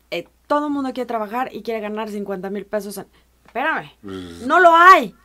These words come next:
Speaker 1: O sea, ahorita es muy
Speaker 2: la
Speaker 1: difícil.
Speaker 2: economía está difícil.
Speaker 1: La economía está muy
Speaker 2: Ujú.
Speaker 1: difícil. Como dices, si hay un trabajo y lo puedo agarrar, lo tomo,
Speaker 2: No, me van
Speaker 1: y
Speaker 2: al,
Speaker 1: ya de ahí me
Speaker 2: a-, allá
Speaker 1: disparo.
Speaker 2: al consultorio. Oiga, ¿cómo le puedo para conseguir trabajo? Le digo, a ver, tengo una paciente, este, lleva un año buscando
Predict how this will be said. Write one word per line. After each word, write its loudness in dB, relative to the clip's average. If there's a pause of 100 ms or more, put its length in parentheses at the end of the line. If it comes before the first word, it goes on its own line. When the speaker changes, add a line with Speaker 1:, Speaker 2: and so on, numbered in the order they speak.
Speaker 1:
O -2
sea, -2
ahorita -2
es -8
muy 0
Speaker 2:
la 2
Speaker 1:
difícil. -2
Speaker 2:
economía 0
está 0
difícil. -12
Speaker 1:
La -6
economía -8
está -10
muy -12
Speaker 2:
Ujú. -12
Speaker 1:
difícil. -16
Como -16
dices, -18
si -18
hay -8
un -6
trabajo -6
y -10
lo -12
puedo -6
agarrar, -8
lo -6
tomo, -4
Speaker 2:
No, 0
me 0
van 4
Speaker 1:
y 0
Speaker 2:
al, 0
Speaker 1:
ya 0
de -4
ahí -8
me -6 (280)
Speaker 2:
a-, 6
allá 2
Speaker 1:
disparo. 2
Speaker 2:
al -10
consultorio. -8
Oiga, 0
¿cómo -6
le 0
puedo 0
para -4
conseguir -12
trabajo? -8
Le -10
digo, -6
a -6
ver, -12 (280)
tengo -8
una -8
paciente, -12 (680)
este, -8 (140)
lleva -2
un -4
año -6
buscando -12